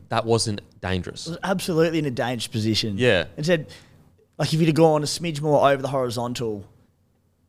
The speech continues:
Speaker 2: it's, like, it's absolutely dangerous, it's absolutely a penalty. And we're trying to avoid these situations entirely, aren't we?
Speaker 1: Mm, yeah.
Speaker 2: So,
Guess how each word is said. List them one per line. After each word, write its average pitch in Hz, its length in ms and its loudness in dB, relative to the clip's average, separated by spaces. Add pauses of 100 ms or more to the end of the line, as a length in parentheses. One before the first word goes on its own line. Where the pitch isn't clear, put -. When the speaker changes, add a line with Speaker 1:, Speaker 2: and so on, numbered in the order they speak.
(260)
Speaker 2:
it's, 110 140 -6
like, 101 80 -8
it's - 140 -6
absolutely 139 560 0
dangerous, 123 300 -4
it's 113 120 -4
absolutely 120 300 -2
a - 20 -4
penalty. 123 540 2 (340)
And 135 160 2
we're 143 80 6
trying 147 300 4
to 131 60 0
avoid 123 420 -2
these 113 300 2
situations 110 600 0
entirely, 101 500 0
aren't 90 200 -4
we? 127 80 -2
Speaker 1:
Mm, 147 60 -6 (140)
yeah. 98 160 -2 (720)
Speaker 2:
So, 120 640 2